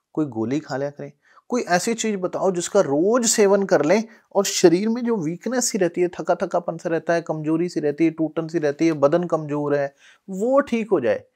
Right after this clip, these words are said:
या कोई ऐसा सप्लीमेंट बता दो, या कोई ऐसा प्रोटीन पाउडर बता दो, या कोई ऐसी टेबलेट बता दो,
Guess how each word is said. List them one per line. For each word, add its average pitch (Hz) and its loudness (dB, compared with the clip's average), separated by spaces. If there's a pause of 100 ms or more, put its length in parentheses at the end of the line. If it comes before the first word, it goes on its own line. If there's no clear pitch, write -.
(180)
या 196 4
कोई 214 4
ऐसा 151 2
सप्लीमेंट 147 -4
बता 143 2
दो, 143 -8 (280)
या 165 0
कोई 165 2
ऐसा 135 -2
प्रोटीन 123 -4
पाउडर 156 0
बता 151 0
दो, 143 -6 (320)
या 175 2
कोई 185 0
ऐसी 135 -4
टेबलेट 143 -4
बता 147 -2
दो, 147 -8